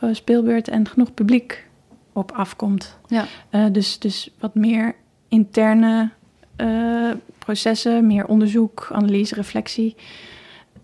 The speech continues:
Speaker 1: Dat is vaak veel minder aan de hand. De grote fondsen hebben daar nu, ruimen daar nu wel steeds meer, eh, ruimte voor in, hoor. Maar dat is toch nog altijd een beetje,
Speaker 2: Dus er gebeurt
Speaker 1: eh,
Speaker 2: ei-, het be-, gebeurt
Speaker 1: specifiek.
Speaker 2: eigenlijk niet zo vaak dat zo'n, eh, dat een groep die bijvoorbeeld gesubsidieerd wordt,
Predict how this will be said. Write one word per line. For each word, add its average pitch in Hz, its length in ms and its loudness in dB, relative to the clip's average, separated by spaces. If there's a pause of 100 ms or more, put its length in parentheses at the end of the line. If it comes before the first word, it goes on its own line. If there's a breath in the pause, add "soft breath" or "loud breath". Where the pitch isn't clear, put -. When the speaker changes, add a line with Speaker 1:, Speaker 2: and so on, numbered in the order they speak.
(180)
Speaker 1:
Dat 196 240 -6
is 202 160 -8 (240)
vaak 196 240 -6
veel 208 200 0
minder 214 260 4
aan 185 140 -4
de 175 60 -2
hand. 175 380 -6
De - 60 -4
grote 208 220 2
fondsen 233 300 2
hebben 208 180 2
daar 208 120 4
nu, - 300 0
ruimen 208 280 0
daar 208 200 0
nu 202 140 4
wel 190 400 0 (380 soft breath)
steeds 185 360 -4
meer, 190 440 0
eh, 196 80 -4 (560)
ruimte 190 300 -2
voor - 160 -4
in, 180 180 2
hoor. 254 240 4
Maar 196 320 2
dat - 140 -20
is - 100 -8
toch - 140 -8
nog 196 160 -2
altijd 185 260 -6
een 185 100 -4
beetje, 190 380 -4 (460 loud breath)
Speaker 2:
Dus 226 160 -4
er 233 100 0
gebeurt 220 260 2
Speaker 1:
eh, 196 60 0
Speaker 2:
ei-, - 180 2
het - 0 -
be-, 190 60 -4 (200)
gebeurt - 20 -8
Speaker 1:
specifiek. 233 340 0
Speaker 2:
eigenlijk 262 280 2
niet 277 120 0
zo 269 100 0
vaak 254 400 0
dat 247 180 0
zo'n, 233 500 2
eh, 208 400 0
dat 208 160 -4
een 202 100 -2
groep 226 360 -2
die 220 100 -2
bijvoorbeeld 202 320 -4
gesubsidieerd 202 680 -2
wordt, 196 280 -2